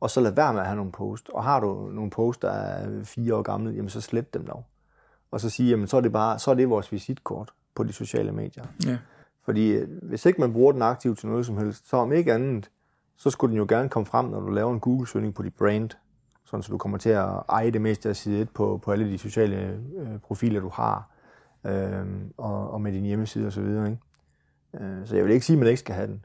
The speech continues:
Speaker 1: Det, det skal man selvfølgelig.
Speaker 2: Ja. Øhm, øh, Facebook er egentlig lidt sjov ting, fordi jeg har været stor modstander af Facebook.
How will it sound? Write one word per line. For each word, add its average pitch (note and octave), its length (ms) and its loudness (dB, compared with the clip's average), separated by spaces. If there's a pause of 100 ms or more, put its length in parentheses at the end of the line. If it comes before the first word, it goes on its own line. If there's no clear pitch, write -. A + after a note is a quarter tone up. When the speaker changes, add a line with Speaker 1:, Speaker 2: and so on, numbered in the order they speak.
(140)
Speaker 1:
Det, A2+ 140 -2
det C3 120 6
skal G#2 160 4
man G#2+ 120 -2
selvfølgelig. G2+ 380 -10 (420)
Speaker 2:
Ja. B2+ 120 -2 (1300)
Øhm, F#2+ 560 -2 (640)
øh, - 220 -4
Facebook - 600 -2
er G2 40 6
egentlig F#2+ 220 2
lidt F#2+ 140 0
sjov G2+ 300 4
ting, F#2+ 260 0
fordi F#2 220 0
jeg F#2+ 100 2
har F#2 160 -6 (180)
været - 180 -2
stor G2 220 2
modstander F#2 520 0
af F2 80 -6
Facebook. - 520 -2